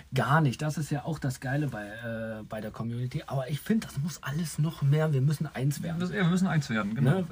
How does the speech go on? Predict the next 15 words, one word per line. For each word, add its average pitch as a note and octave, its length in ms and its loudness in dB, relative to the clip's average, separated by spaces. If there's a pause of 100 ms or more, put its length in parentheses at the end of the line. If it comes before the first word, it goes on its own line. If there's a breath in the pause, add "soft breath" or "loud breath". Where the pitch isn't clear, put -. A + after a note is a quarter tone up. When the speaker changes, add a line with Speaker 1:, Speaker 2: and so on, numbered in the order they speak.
(120)
Speaker 1:
Genau. A#2 340 2 (400 loud breath)
Und B2 680 2 (400)
ja, F#2 120 -8
deswegen F#2 360 -10
auch E2+ 140 -16
der - 100 -14
Podcast. - 500 -10 (180)
Speaker 2:
Ja. C3 200 2 (960 loud breath)
Speaker 1:
Ähm, C3 760 6 (1600)
genau, D3+ 340 4
äh, B2 160 4
YouTube-technisch, A#3 1160 0 (300)
äh, D3 240 0
Drift D3 600 -2
Sport F#3 480 -2